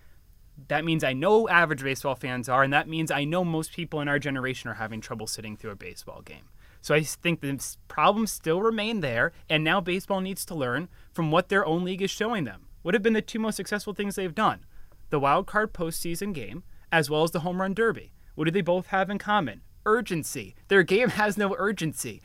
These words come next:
When the two things that you're doing to create urgency are winning, that should tell you, "Hey, maybe we need to cut our games down from nine to seven innings." And then the traditionalists will come out and say, "How, how, how can you do that?" You shave off the last two innings and throw out the record books.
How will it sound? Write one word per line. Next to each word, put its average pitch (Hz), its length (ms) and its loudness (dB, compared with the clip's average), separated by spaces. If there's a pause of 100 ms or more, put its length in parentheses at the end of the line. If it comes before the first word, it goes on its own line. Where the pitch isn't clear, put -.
(160)
When 185 120 2
the 185 100 6
two 247 180 -4
things 254 180 -2
that 240 80 -2
you're 165 100 0
doing 151 540 0
to 196 100 -4
create 175 300 2
urgency 196 460 -2
are 143 100 8
winning, 180 400 -2 (160)
that 233 180 6
should 226 160 -2
tell 262 200 2
you, 190 320 2
"Hey, 247 320 4 (160)
maybe 214 200 0
we 254 120 -2
need 240 160 0
to 175 60 0
cut - 260 -4
our 185 120 6
games 127 400 -2 (120)
down 160 180 6
from 151 160 -2
nine 147 220 4
to 131 80 -6
seven 135 280 0
innings." 107 440 -8 (340)
And 147 160 -4
then 151 220 2
the 156 160 4
traditionalists 147 500 -2
will 156 80 -4
come 147 180 -2
out 151 100 4
and 139 100 -8
say, 165 120 4
"How, 143 100 -2
how, 160 520 2
how 202 160 2
can 208 160 -4
you 202 80 -2
do 208 160 -6
that?" 202 420 2 (500)
You 110 180 -12
shave 143 300 -2
off 127 180 2
the 143 100 -6
last 127 360 -2
two 135 200 -2
innings 127 280 -2
and 120 140 -6
throw 135 180 0
out 123 120 -2
the 131 80 -8
record 139 340 -2
books. - 380 -14